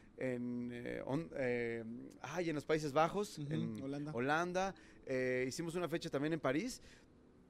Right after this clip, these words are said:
Speaker 1: Estuvimos haciendo más de treinta y dos, eh, fechas en treinta y dos ciudades diferentes.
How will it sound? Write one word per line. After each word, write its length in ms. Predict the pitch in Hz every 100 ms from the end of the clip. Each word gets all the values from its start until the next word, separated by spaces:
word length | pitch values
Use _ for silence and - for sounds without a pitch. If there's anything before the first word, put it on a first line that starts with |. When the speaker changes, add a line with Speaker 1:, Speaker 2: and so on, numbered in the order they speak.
| - - - - -
Speaker 1:
Estuvimos 520 | - 135 165 180 160 -
haciendo 280 | 131 170 180
más 120 | 170
de 80 | 165
treinta 240 | 143 131
y 60 | 131
dos, 400 | 151 - - -
eh, 140 | 123
fechas 380 | 117 175 180 151
en 120 | 143
treinta 260 | 135 135 135
y 20 |
dos 140 | 135 151
ciudades 460 | 160 151 143 139
diferentes. 520 | 123 139 139 139 175